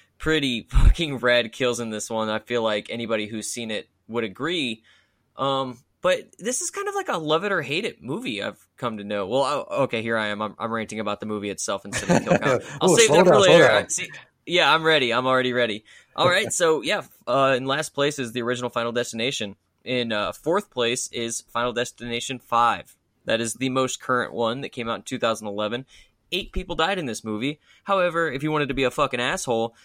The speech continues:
Speaker 1: technically it's ninety-four. So
Speaker 2: Wow, put it to him, man. <laughs>
Speaker 1: Yeah, yeah. I mean, eight is kind of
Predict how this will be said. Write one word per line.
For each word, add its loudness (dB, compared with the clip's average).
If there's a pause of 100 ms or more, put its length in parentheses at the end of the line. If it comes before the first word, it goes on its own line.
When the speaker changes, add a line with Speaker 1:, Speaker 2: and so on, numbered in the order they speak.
(120)
Speaker 1:
technically -2
it's -4
ninety-four. -2 (360)
So 4
Speaker 2:
Wow, 4 (280)
put 8
it 4
to 8
him, 2
man. 0 (140)
<laughs> -14
Speaker 1:
Yeah, 0 (360)
yeah. 2
I 4
mean, -2 (760)
eight -2 (140)
is -4
kind -6
of -10